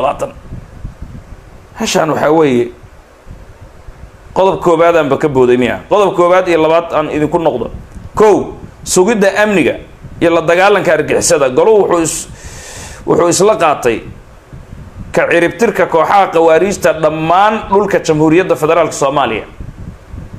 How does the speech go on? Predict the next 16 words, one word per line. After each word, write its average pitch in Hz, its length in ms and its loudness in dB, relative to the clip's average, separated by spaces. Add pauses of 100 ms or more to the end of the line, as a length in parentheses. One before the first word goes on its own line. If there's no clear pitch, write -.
(1300)
Goluhu 214 280 4
wuxuu 175 180 2
isku 226 200 0
raacay 165 420 2
in 208 80 0
howlgallada 180 640 2 (600)
la 147 140 2
waafajiyo 156 920 2
istiraatiijiyad 151 960 0
qaran 196 360 0 (460)
ee 151 100 2
la 156 120 2
dagaalanka 165 600 2
khawaariijta, 156 760 2 (1600)
la 151 120 4
iskuna 208 420 0